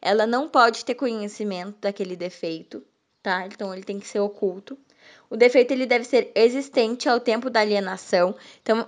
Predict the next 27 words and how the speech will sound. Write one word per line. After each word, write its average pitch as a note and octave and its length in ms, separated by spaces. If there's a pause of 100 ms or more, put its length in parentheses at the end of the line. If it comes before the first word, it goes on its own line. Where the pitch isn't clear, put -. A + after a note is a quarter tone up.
(180)
o, A3+ 260
a G#3 100
coisa, A#3+ 400
ela G#3+ 280
deve G#3+ 320
conter C4+ 360
o G3+ 60
defeito A3+ 500
no A#3+ 80
momento A3+ 480
daquele C#4 360
que - 200
tá B3+ 160
sendo A#3+ 240
feito A#3 240
aquele A3+ 200
contrato. A#3+ 580 (260)
Se - 140
o - 20
defeito F4+ 400
surgir A#3+ 320
depois, G#3+ 800 (380)
não B3+ 300
interessa, D4 640
entendeu? F#3+ 600
Não G#3+ 540
é, C#4 680